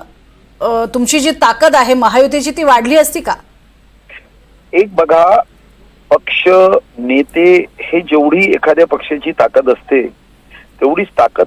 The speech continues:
Speaker 2: त्या पक्षाच्या कार्यकर्ते म्हणून असतात.
Speaker 1: हम्म.
Speaker 2: आमदार ही पक्षाची ताकद ही मोजण्याचं मापदंड नाही.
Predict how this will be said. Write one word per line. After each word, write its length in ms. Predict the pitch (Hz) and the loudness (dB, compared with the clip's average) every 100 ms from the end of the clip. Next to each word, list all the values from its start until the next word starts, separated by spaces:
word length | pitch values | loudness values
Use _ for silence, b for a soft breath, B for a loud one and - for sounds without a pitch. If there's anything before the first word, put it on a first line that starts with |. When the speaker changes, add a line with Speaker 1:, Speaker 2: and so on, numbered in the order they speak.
| - | 0
Speaker 2:
त्या 100 | 165 | -2
पक्षाच्या 480 | - - - - - | -2 -4 -2 0 0
कार्यकर्ते 680 | - 107 131 - - - | 0 0 0 -2 -2 -2
म्हणून 260 | 160 135 110 | -4 -4 -4
असतात. 360 | 104 - - - - | -4 -4 -6 -6 -8
Speaker 1:
हम्म. 1400 | - _ _ _ _ _ _ _ _ _ _ _ 202 | -20 _ _ _ _ _ _ _ _ _ _ _ -6
Speaker 2:
आमदार 460 | 139 160 185 196 190 - - | -4 0 2 4 2 -2 -6
ही 140 | 185 | -4
पक्षाची 500 | - 175 - 185 208 | -2 -2 0 -2 -2
ताकद 420 | 190 156 - 196 190 - _ | -2 -2 2 0 0 -12 _
ही 360 | - - 185 220 - | -12 -4 -4 -4 -6
मोजण्याचं 840 | 123 123 135 131 185 196 196 202 247 _ | -6 -2 -2 0 0 0 2 0 0 _
मापदंड 540 | 113 120 - 180 190 208 | -2 0 2 0 2 0
नाही. 360 | 202 151 - | 0 -2 -8